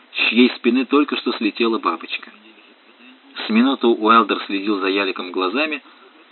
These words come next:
но вскоре его внимание привлек голос лоцмана с носовой части корабля. "Эй, парень, подними-ка немножко легкие паруса!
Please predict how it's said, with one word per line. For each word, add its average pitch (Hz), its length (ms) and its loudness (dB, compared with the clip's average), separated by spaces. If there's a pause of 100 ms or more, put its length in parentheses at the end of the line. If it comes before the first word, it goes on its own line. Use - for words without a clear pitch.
(300)
но 123 120 0
вскоре 180 360 6
его 160 160 8
внимание 156 480 -2
привлек 139 420 4
голос 139 360 4
лоцмана 165 480 0
с - 80 -10
носовой 135 340 0
части 131 320 -2
корабля. 117 480 -4 (1000)
"Эй, 175 220 0
парень, 165 420 0
подними-ка 180 560 4
немножко 185 420 2
легкие 143 340 6
паруса! 135 480 0